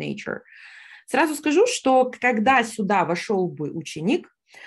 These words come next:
а, он, платформа немножко бы изменилась, потому что вот здесь, а, слева, в этой зоне, мы бы увидели, а, достаточно большие изображения преподавателя и ученика, и также,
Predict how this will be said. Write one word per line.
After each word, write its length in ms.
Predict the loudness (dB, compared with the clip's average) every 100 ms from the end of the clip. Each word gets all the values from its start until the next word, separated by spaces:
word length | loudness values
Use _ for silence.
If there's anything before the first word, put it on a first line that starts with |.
| -10
а, 240 | -2 -2 0
он, 340 | 0 0 -4 -4
платформа 400 | -2 -2 -2 -2
немножко 380 | -2 -2 -6 -4
бы 140 | -4
изменилась, 460 | -2 -4 -2 -4 -8
потому 440 | -12 -8 -4 -6
что 220 | -6 -10
вот 240 | -8 -8 -8
здесь, 760 | -4 -2 -4 -6 -18 -20 -20 -8
а, 260 | -2 -2
слева, 760 | -2 -4 0 2 2 2 -2 -4
в 40 | -6
этой 220 | -4 -4
зоне, 560 | -4 -4 -2 -4 -6 -12 _ _ _
мы 120 | -4
бы 100 | -2
увидели, 560 | -2 -2 0 2 0 -2
а, 280 | -4 -4 -4
достаточно 500 | -6 -6 -8 -6 -6
большие 320 | -6 -6 -4
изображения 680 | -4 -4 -6 -6 -6 -6 -10
преподавателя 720 | -12 -10 -4 -2 -2 -4 -6
и 60 | -6
ученика, 500 | -8 -6 -4 -2 -2 -2 -10 -20 _ _
и 160 | 0 0
также, 680 | 0 -2 -2 -2 0 -2